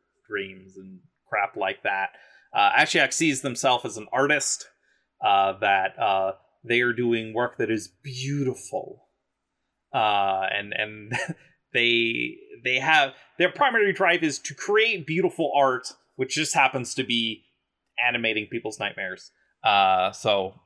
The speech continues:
uh, really, really, really excellent character. Maybe my favorite character in all of Magic to write. Uh, we're gonna see them again soon in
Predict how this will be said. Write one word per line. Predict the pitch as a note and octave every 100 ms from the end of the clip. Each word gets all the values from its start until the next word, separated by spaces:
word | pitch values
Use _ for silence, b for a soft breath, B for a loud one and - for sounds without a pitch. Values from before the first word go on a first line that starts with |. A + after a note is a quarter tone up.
| -
uh, | G2+ G2 -
really, | C#3 C3+ D3 C#3+ C3
really, | C3 C#3 F3+ D#3+ D3
really | C3+ C#3 E3+ F3+ E3+ -
excellent | C3 - C#3+ B2+ B2
character. | - A2+ A2 G#2 A2+ G#2 - _ _ _ _
Maybe | A2+ A2+ B2+ C#3+ D#3+ F3+
my | G#3 F#3
favorite | - F3+ G3+ G3+
character | - F3 F#3 F3 F#3 F3+
in |
all | E3+ D#3
of | D3
Magic | D3 C#3 D3+ -
to | C3 A2
write. | B2 G3 D4 - - _ _ _
Uh, | A#2 A2 A#2
we're | B2
gonna | A#2+ A#2
see | - C#3
them | C3 A#2+
again | A#2 A2 A2 G#2
soon | - - - C#3+ D#3 G3 C4 - _ _ _ -
in | A2+ A2 A2 A2 G#2+